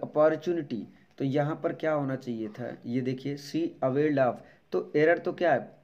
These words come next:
ए वाले में ही गलत है, ये यहाँ, ये इस पार्ट में गलत है। लेकिन क्या गलत है उसको भी तो हमें समझ में आना चाहिए, बिल्कुल आना चाहिए। और बिल्कुल हम ये, अच्छा, अच्छा, इसको आप लिख चा-, लिखना चाहें तो लिख सकते हैं कि जो अवेल होता है और enjoy,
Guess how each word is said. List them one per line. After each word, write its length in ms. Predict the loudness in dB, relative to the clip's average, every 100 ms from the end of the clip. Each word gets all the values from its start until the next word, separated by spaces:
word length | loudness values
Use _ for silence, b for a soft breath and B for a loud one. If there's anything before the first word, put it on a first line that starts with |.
| 2
ए 80 | 6
वाले 260 | 6 4
में 120 | 0 -2
ही 120 | 0
गलत 300 | 2 2 0
है, 80 | -6
ये 320 | -2 -2 -2 -2
यहाँ, 260 | -2 -2 -4
ये 100 | -4
इस 80 | -4
पार्ट 240 | -2 -2
में 120 | -2 -4
गलत 300 | -4 -6 -12
है। 120 | -16 b b b b
लेकिन 320 | -4 -2 -4 -2
क्या 240 | 4 6 6
गलत 300 | 4 0 -2
है 80 | -4
उसको 280 | -6 -4
भी 100 | -4
तो 120 | -2 -2
हमें 120 | -4
समझ 260 | -4 -6
में 120 | -4 -4
आना 220 | -4 -6
चाहिए, 260 | -6 -6
बिल्कुल 380 | -6 -8 -8 -6
आना 200 | -4 -4
चाहिए। 300 | -6 -6 -8 -10 B B B
और 80 | -6
बिल्कुल 380 | -2 -2 -4 -2
हम 160 | -2 -2
ये, 140 | -4
अच्छा, 200 | -8 -10
अच्छा, 200 | -10 -6
इसको 300 | -6 -6 -4
आप 160 | -4 -2
लिख 180 | -6 -6
चा-, 160 | -8 -10
लिखना 300 | -10 -10 -10
चाहें 240 | -8 -8 -8
तो 80 | -6
लिख 140 | -6
सकते 300 | -8 -12 -12
हैं 220 | -14 -14 -16 b b b b -6
कि 80 |
जो 240 | -2 0 0 0
अवेल 340 | 0 2 2 2
होता 260 | -2 -2
है 80 | -2
और 120 | 0
enjoy, 340 | -2 0 0